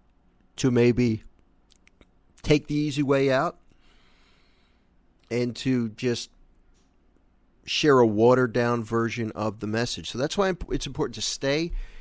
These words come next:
in contact with the Spirit. You know, that reminds me, a few weeks ago, I was talking to my spiritual director. I may have shared some of this story with you on the air. I, I, I'm not sure if I did. I don't think I did. But I was, I was asking him, I said, "Father, how do I know? I,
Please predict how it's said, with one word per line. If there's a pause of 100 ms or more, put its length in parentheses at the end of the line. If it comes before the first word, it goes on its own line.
(160)
in
contact
with
the
Spirit.
You
know,
that
reminds
me,
a
few
weeks
ago, (1120)
I
was
talking
to
my (440)
spiritual
director.
I
may
have
shared
some
of
this
story
with
you
on
the
air.
I,
I,
I'm
not
sure
if
I
did. (460)
I
don't
think
I
did. (480)
But
I
was,
I
was
asking
him,
I
said,
"Father,
how
do
I
know?
I,